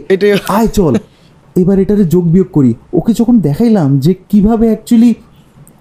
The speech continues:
Speaker 2: ওর হাতের মোবাইলের চিপসেটটা এই ল্যাঙ্গুয়েজটাকে কনভার্ট করতেছে এইখানে, কিভাবে এই কোডারদের লেখাগুলা কম্পিউটারে ঢুকতেছে এই ওয়ান জিরো ওয়ান জিরোতে, ও বলতেছে, "এই কথা আগে বললে তো আমি এমনি পড়তাম।"
Speaker 1: <laughs>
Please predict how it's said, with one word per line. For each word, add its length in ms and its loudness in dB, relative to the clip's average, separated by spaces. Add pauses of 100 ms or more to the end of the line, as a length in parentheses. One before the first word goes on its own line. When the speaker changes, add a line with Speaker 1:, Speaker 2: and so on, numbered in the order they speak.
(200)
Speaker 2:
ওর 180 0
হাতের 280 -2
মোবাইলের 500 2
চিপসেটটা 760 -4 (480)
এই 120 2
ল্যাঙ্গুয়েজটাকে 960 0
কনভার্ট 540 0
করতেছে 380 0
এইখানে, 400 0 (480)
কিভাবে 400 0
এই 220 0 (120)
কোডারদের 600 0
লেখাগুলা 720 0
কম্পিউটারে 720 -2
ঢুকতেছে 500 -2
এই 160 2
ওয়ান 220 2
জিরো 160 2
ওয়ান 140 0
জিরোতে, 300 0 (380)
ও 100 2
বলতেছে, 380 -2 (120)
"এই 220 2
কথা 320 0
আগে 180 0
বললে 260 2
তো 120 -2
আমি 200 2
এমনি 240 4
পড়তাম।" 460 -4
Speaker 1:
<laughs> 1160 -8